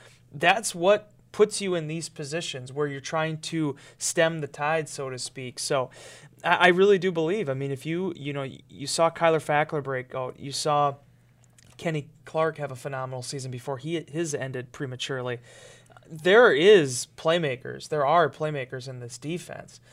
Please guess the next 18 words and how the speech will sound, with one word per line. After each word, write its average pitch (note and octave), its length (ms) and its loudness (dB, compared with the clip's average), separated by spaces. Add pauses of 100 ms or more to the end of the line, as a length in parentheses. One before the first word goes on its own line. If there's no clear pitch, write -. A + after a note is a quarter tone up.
(320)
If C3+ 220 -6
you F3+ 100 -2
can F3 120 -8
keep G3+ 200 -8
enough D#3+ 320 0
of E3 60 -6
them C3 140 -4
healthy E3+ 400 -2
along C#3+ 340 -2
with D3 160 -2
the C#3 80 -8
system D#3+ 520 -4
of B2 140 -10
defense C3 520 -6
that B2+ 240 -10
Pettine D#3 340 -8
is B2 180 -14
teaching, - 580 -12